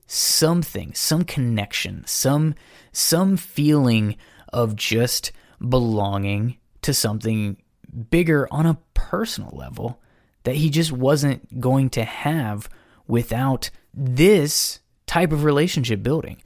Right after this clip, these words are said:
Not just so he could be happier, but to give him something to fight for.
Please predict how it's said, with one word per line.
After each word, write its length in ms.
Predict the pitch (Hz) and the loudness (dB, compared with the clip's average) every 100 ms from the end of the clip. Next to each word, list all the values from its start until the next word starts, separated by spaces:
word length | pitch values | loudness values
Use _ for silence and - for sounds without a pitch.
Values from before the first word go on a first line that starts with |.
| _ _ _ | _ _ _
Not 220 | - 220 277 | 0 2 2
just 160 | 302 | 2
so 80 | 127 | 0
he 100 | 123 | -2
could 120 | 120 | -2
be 120 | - | -6
happier, 840 | - - - 151 208 - - 67 - - | -10 -12 -4 -2 -2 -4 -12 -14 -8 -2
but 140 | 160 | 2
to 80 | 202 | 2
give 280 | 135 190 226 | 4 4 4
him 120 | 190 | 2
something 640 | - - 165 185 226 233 | 2 0 0 -2 -2 0
to 120 | - - | -2 -4
fight 500 | - - 123 131 - | -8 -2 -2 -2 -8
for. 480 | - 98 - - | -4 -4 -6 -18